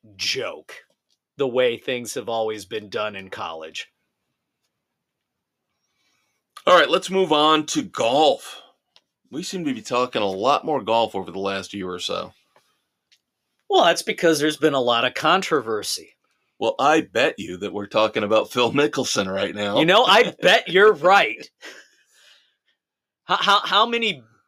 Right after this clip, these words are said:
Speaker 1: millions and billions has he bet over the years?
Speaker 2: Well, that's the point of contention here.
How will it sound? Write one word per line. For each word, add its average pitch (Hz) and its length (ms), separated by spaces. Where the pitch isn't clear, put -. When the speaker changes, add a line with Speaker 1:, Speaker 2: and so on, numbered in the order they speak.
Speaker 1:
millions 208 760
and 151 260
billions 190 560
has 180 260
he 175 280
bet 175 300
over 190 320
the 190 100
years? 196 460
Speaker 2:
Well, 131 160
that's 127 340
the 147 80
point 147 320
of 151 100
contention 147 680
here. 95 340